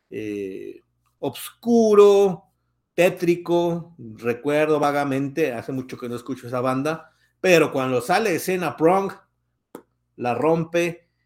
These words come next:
y tuve la oportunidad de verlo después con Pantera y con Sepultura, imagínense,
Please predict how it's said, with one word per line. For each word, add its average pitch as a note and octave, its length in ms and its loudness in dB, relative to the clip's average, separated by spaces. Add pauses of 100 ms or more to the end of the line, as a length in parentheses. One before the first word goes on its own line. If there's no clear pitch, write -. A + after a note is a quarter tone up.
(320)
y G#2 800 -10
tuve D#3+ 260 0
la D3+ 60 2
oportunidad B2+ 340 -6
de C#3 80 -2
verlo C#3 420 -4
después D3 540 -4
con B2 260 -6
Pantera B2 560 0
y E3 80 -4
con A#2 160 -10
Sepultura, A#2+ 680 -4
imagínense, C#3+ 640 -2